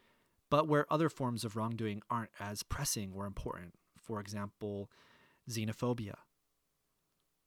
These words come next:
or, um, disdain for immigrants. And so you might have people who are saying really xenophobic things and saying things that are really threatening the well-being and lives and rights of immigrants.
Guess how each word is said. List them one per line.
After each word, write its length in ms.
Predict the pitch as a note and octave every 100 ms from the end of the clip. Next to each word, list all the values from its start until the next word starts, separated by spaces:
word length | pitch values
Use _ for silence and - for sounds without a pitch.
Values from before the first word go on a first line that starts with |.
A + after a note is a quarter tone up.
| _ _ _
or, 580 | G#2+ G#2 G#2 G#2 G2+ A2+ _ _ -
um, 340 | G2+ F#2+ G2
disdain 480 | A2+ - - A2 G#2+
for 180 | G#2+ G2
immigrants. 580 | G#2 F#2+ E2+ - - - _ _ _ - - _ _ -
And 100 | D#3+
so 140 | -
you 160 | E3+ G#3+
might 140 | C#4+
have 180 | A#3 F#3
people 260 | E3 D#3+ A#2
who 120 | C3+
are 60 | A#2
saying 360 | - B2+ A2+
really 240 | C3 D#3 D3
xenophobic 640 | A#2 B2+ B2 A2+ A2 -
things 420 | - G2+ F#2+ G#2+
and 100 | A#2
saying 200 | - A#2
things 200 | - B2
that 100 | A2
are 40 |
really 460 | G#2+ B2 E3+ F#3+ C3+
threatening 840 | - - A#2 B2+ B2+ G#2 F#2 F#2+ - _ _ _ _ _ _ -
the 100 | B2+
well-being 420 | A2+ A#2 A#2+ G#2+
and 120 | G#2 G2
lives 320 | G2 G#2 G#2
and 120 | F#2+
rights 460 | A2+ C3+ G#2+ G#2 G2+
of 100 | -
immigrants. 720 | D3+ F#3 A2 F2+ F#2+ - -